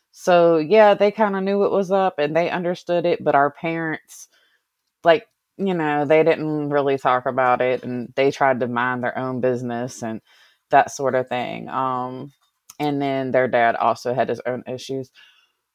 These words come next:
But, so there was that, and then,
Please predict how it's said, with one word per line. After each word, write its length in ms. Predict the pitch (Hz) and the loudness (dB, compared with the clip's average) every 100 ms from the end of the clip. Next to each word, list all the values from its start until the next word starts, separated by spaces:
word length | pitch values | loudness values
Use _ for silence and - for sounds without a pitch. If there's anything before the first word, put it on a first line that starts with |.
| _ | _
But, 440 | 165 165 165 165 - | 6 8 8 4 -2
so 100 | 185 | 4
there 180 | 202 | 6
was 200 | 214 175 | 6 2
that, 400 | 156 143 139 143 - | 4 4 6 4 2
and 160 | 147 | -2
then, 560 | 143 143 139 135 135 147 | 0 -2 -2 -2 -4 -6